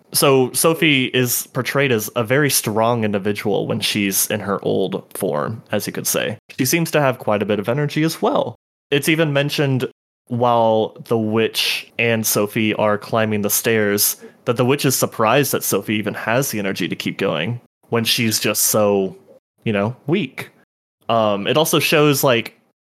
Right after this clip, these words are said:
going back to Sophie and the witch,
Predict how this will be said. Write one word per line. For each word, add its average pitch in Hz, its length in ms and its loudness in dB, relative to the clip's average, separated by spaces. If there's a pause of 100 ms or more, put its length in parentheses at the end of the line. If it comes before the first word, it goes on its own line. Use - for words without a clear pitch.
(260)
going 139 220 4
back 120 200 2
to 117 220 0
Sophie 107 480 0
and 104 300 -2
the 107 100 -2
witch, 98 720 -4